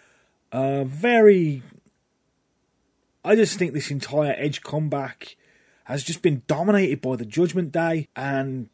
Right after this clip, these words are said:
I'm just not impressed. Like, it's just gone on and on. Like, Edge has beaten them, then they've taken a week off, then they've come back and sworn revenge against Edge. It's like,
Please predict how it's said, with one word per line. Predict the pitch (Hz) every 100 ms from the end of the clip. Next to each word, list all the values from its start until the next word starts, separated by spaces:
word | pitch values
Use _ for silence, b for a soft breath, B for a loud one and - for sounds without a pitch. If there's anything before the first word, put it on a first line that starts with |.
| -
I'm | 147 175
just | 170 185
not | 214 147
impressed. | 131 - - 160 - -
Like, | 110 143 135
it's | 147 -
just | 175 -
gone | 143 127
on | 135 160 165
and | 147 143
on. | 151 156
Like, | 139 -
Edge | 127
has | 123
beaten | 107 143 156 156 147
them, | 147 143
then | 131 131
they've | 127 -
taken | 131 135
a | 120
week | 123 113
off, | 127 143 131
then | - 127
they've | 123
come | - 135
back | 135 139
and | 127
sworn | - 135 139
revenge | 123 131 135
against | 120 123 -
Edge. | 131 143 131
It's | -
like, | 143 135